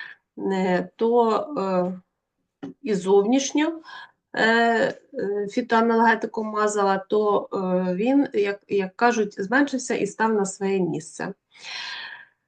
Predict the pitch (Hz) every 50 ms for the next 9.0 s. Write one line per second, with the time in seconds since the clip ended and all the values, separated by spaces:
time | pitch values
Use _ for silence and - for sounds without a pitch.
0 | _ _ _ _ _ _ _ _ - 214 214 208 185 196 196 202 196 - - -
1 | - - 330 359 359 381 392 392 - - - 294 277 - 214 202 190 185 185 -
2 | 185 - 196 190 - - 359 381 359 370 - 247 240 - - 254 233 196 185 185
3 | 185 - _ _ _ - 262 294 294 262 254 - - - - - 214 196 185 202
4 | 269 285 - - - _ _ _ - 214 196 190 185 202 - - 294 330 359 349
5 | 320 - - - 233 196 185 220 262 294 311 339 330 _ _ _ _ _ _ _
6 | _ _ _ _ _ - - - - _ _ _ _ - - 214 202 196 190 190
7 | - - - 190 185 190 220 247 269 277 269 - 262 233 - - 214 226 254 269
8 | 262 - - - - 196 185 202 214 220 220 240 226 220 - 202 208 208 - -